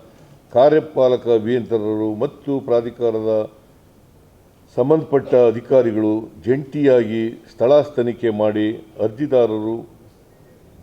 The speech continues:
ಜಮೀನುಗಳಲ್ಲಿ ವಾಟರ್ ಸಪ್ಲೈ ಪೈಪ್‌ಲೈನ್‌ಗಳು ಹಾದು ಹೋಗುವ, ಆ, ಸಾಧ್ಯತೆ ಇಲ್ಲ ಅಥವಾ ಇಲ್ಲವೇ ಎಂಬ ಬಗ್ಗೆ ಮಾಹಿತಿಯನ್ನು ಸಂಪೂರ್ಣವಾಗಿ ಪಡೆದುಕೊಳ್ಳಲಾಯಿತು.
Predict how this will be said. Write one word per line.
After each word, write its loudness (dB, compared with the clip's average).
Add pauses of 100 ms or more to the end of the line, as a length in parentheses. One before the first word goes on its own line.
(300)
ಜಮೀನುಗಳಲ್ಲಿ 0
ವಾಟರ್ 0
ಸಪ್ಲೈ -2
ಪೈಪ್‌ಲೈನ್‌ಗಳು -4 (360)
ಹಾದು 0
ಹೋಗುವ, 2 (1120)
ಆ, 0 (100)
ಸಾಧ್ಯತೆ 2 (160)
ಇಲ್ಲ -2 (1500)
ಅಥವಾ 0
ಇಲ್ಲವೇ 4 (380)
ಎಂಬ -2
ಬಗ್ಗೆ -4
ಮಾಹಿತಿಯನ್ನು -2 (1120)
ಸಂಪೂರ್ಣವಾಗಿ 0
ಪಡೆದುಕೊಳ್ಳಲಾಯಿತು. -2